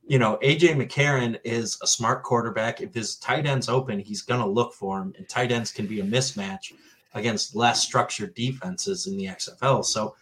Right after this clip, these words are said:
we could be looking at Giovanni Haskins, you know, maybe next week we're looking at Giovanni Haskins and we're like, "Huh, who thought he was gonna be the breakout star of week one?"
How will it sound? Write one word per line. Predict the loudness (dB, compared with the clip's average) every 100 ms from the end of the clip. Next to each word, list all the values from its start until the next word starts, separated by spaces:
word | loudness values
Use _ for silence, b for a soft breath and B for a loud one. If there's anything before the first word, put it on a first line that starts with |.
| b b b 4
we | 6
could | 6 4
be | 6
looking | 8 8 6
at | 4
Giovanni | 4 4 4 4
Haskins, | 4 4 2 0 -2 -2
you | -2
know, | 0
maybe | 2 2 2
next | 0 -2 -4 0
week | 0 2
we're | 2
looking | 2 0 -2
at |
Giovanni | -4 0 0 0
Haskins | 0 0 0 -4 -4
and | -4
we're | -4
like, | -2 -2 -4 b b b 2
"Huh, | 4 4 2 b b b
who | 8 8
thought | 10 10 10
he | 8
was | 6
gonna | 4 4
be | 6
the | 4
breakout | 6 6 6 2
star | 4 6 6 6
of | 2
week | 0 2
one?" | 4 6 4